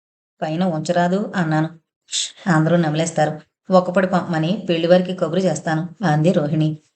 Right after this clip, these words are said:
అలాగే ఆ కుర్రాణ్ణి, "ఒరే అబ్బాయి, నీ పేరేంటి? ఇలా రా," పిలిచింది. వాడొచ్చి నమ్రతగా చేతులు కట్టుకుని నిల్చున్నాడు.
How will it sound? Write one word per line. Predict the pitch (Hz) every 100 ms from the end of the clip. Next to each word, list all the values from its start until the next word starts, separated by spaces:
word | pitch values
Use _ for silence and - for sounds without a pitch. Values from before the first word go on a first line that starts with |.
| _ _ _ _ _ _ _ -
అలాగే | 185 165 180 196
ఆ | 190
కుర్రాణ్ణి, | 196 160 180 185 180 180 -
"ఒరే | 160 165
అబ్బాయి, | 160 160 196 - 180
నీ |
పేరేంటి? | 175 165 180 208 233 226 -
ఇలా | 160 160
రా," | 180 214 - _ _ _ _
పిలిచింది. | 170 156 160 156 180 - 156 156 _ _ _ _ _ _ 202
వాడొచ్చి | 190 170 - 175 180
నమ్రతగా | 208 160 170 185 185 190
చేతులు | 190 180 175 196
కట్టుకుని | 196 185 190 180
నిల్చున్నాడు. | 156 160 185 156 165